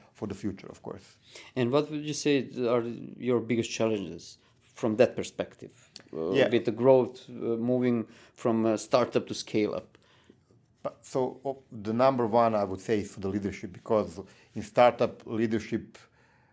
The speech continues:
Speaker 1: I would say, do, does a lot of operational work, you know. So myself and my other colleagues who are in the leadership team, we were very much involved in the daily operations, you know, and now we need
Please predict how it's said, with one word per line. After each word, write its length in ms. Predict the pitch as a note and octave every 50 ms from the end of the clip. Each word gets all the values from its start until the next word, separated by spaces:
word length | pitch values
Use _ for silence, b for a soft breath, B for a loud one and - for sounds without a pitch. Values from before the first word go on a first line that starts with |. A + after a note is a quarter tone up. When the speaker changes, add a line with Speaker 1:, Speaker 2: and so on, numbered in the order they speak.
| b _
Speaker 1:
I 100 | - A2
would 160 | G#2+ G#2 G#2+ G#2+
say, 320 | - - A#2+ A2 G#2+ G#2+
do, 640 | G2+ F#2 F2+ G#2+ G#2 G#2+ G#2+ A2 A2+ G#2+ G2+ G#2+ G#2 - _ - - _ _ _ _ _ _ _ _ _ _ - A2
does 320 | G#2 A2 G2+ G2 F#2+ -
a 60 | G2+
lot 240 | F#2+ G2 G2+ G2 -
of 140 | G#2 - -
operational 580 | G2 - - G2+ G2+ G#2 G2+ - G2+ F#2 F2 E2+
work, 280 | D#2+ F2+ G2 F#2+ -
you 80 | - G2+
know. 300 | F#2+ F#2 F#2+ F#2+ F#2 F2+ - -
So 320 | - F#2 F2+ F2+ F2+ F2 F2
myself 720 | F#2 F#2+ F#2+ G2 F#2+ - - G#2 G2 F#2+ G2 G2 F#2+ -
and 180 | F#2+ F2+ F2+ F2+
my 220 | F2+ F2+ F#2 -
other 300 | - G#2 F#2 F2 F#2 F2+
colleagues 380 | F2+ - - F#2+ F#2 F#2+ F#2 -
who 120 | - G2
are 40 | F#2
in 40 | F#2
the 100 | F2+ F2+
leadership 460 | F#2 G2 G2 G2 F#2+ - - F2 -
team, 300 | - - G2 F#2 F#2+ F#2+ b b b b b b b b
we 60 | -
were 120 | A2 G#2+ G#2+
very 260 | F2 G#2+ G#2+ G2+ G2
much 280 | F#2+ G2 F#2+ F#2+ - A2
involved 300 | F#2 G2 G2 G2 F#2+ F#2+
in 60 | F#2
the 60 | F#2+
daily 260 | F2+ G2 G2 F#2+ F#2+
operations, 640 | F2+ F#2+ - F#2+ F#2 F#2+ G2 F#2+ - - A2 G#2+ -
you 80 | - G2
know, 220 | F#2+ F#2 F#2 F#2+
and 160 | - G#2+ G2+ G2
now 220 | G2+ G2+ G#2 G#2
we 220 | G2+ F#2 G2 G#2 G#2
need 300 | G2+ G2+ G2+ G2+ -